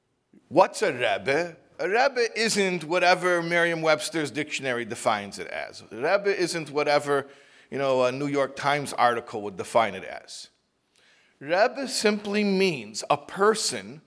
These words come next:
who's actively giving away whatever they have. That's what it means. So if you know Aleph, teach Aleph. If, if you know Aleph Beis, teach Aleph Beis. Whatever you've got,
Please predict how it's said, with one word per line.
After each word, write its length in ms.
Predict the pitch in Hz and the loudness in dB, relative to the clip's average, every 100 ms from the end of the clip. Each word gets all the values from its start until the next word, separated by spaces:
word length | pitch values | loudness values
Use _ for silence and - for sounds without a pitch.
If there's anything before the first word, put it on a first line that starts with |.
| _ _ _ | _ _ _
who's 260 | 175 151 - | 0 0 0
actively 580 | 151 160 165 - 180 180 | 4 4 4 -4 -6 -6
giving 460 | 165 127 156 147 151 | -6 -2 0 0 2
away 400 | 151 127 117 120 | 2 4 2 2
whatever 480 | 123 123 131 113 120 | 0 2 0 -2 -4
they 160 | 113 | -4
have. 420 | 107 80 - - - _ _ _ _ _ _ _ _ _ _ | -4 -8 -12 -18 -20 _ _ _ _ _ _ _ _ _ _
That's 220 | 156 151 | -6 -2
what 100 | 170 | 0
it 120 | 151 | 0
means. 540 | - - _ _ - - _ _ _ _ _ _ _ _ _ _ _ | -2 -16 _ _ -20 -20 _ _ _ _ _ _ _ _ _ _ _
So 200 | - 127 | -6 -4
if 140 | 117 117 | -4 -6
you 120 | 151 | -2
know 200 | 170 127 | 2 2
Aleph, 440 | 143 156 165 165 | 2 2 2 -2
teach 260 | - 143 - | -8 -8 0
Aleph. 320 | 101 82 - | 0 0 -10
If, 200 | 98 - | -18 -18
if 140 | - - | -18 -12
you 60 | |
know 100 | 110 | -4
Aleph 320 | 95 98 101 92 | 0 0 -2 -2
Beis, 340 | 127 147 147 | 0 0 -6
teach 220 | - - | -14 0
Aleph 300 | 127 123 120 | 2 2 2
Beis. 340 | 156 147 - - | 2 2 -2 -8
Whatever 420 | 110 131 151 190 | 0 2 2 0
you've 300 | 185 190 175 | -4 -8 -4
got, 340 | 160 135 131 | 2 2 0